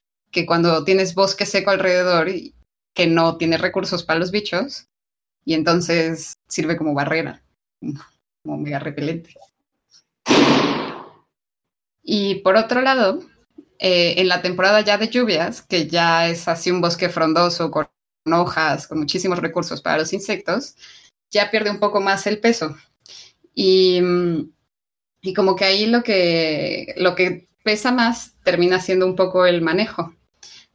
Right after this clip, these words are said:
porque lo que encontramos es que el manejo, independientemente de la temporada, tiene un efecto negativo sobre la cantidad de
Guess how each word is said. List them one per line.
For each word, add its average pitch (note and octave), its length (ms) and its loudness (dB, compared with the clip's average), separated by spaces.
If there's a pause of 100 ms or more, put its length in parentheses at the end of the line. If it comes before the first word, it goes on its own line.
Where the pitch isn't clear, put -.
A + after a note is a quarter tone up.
porque F3 1080 0
lo F3 220 -2
que F#3+ 60 2
encontramos G#3+ 800 2
es G3 140 -8
que G3+ 100 -4
el G3+ 100 -4
manejo, G#3+ 340 0
independientemente F#3 800 -2
de F#3 80 0
la E3+ 160 -2
temporada, G3 640 -2 (720)
tiene G3 180 4
un F#3+ 60 2
efecto F#3 400 0
negativo G3 500 0
sobre D3+ 920 -8
la - 260 -10
cantidad F3 480 0
de F3+ 280 -2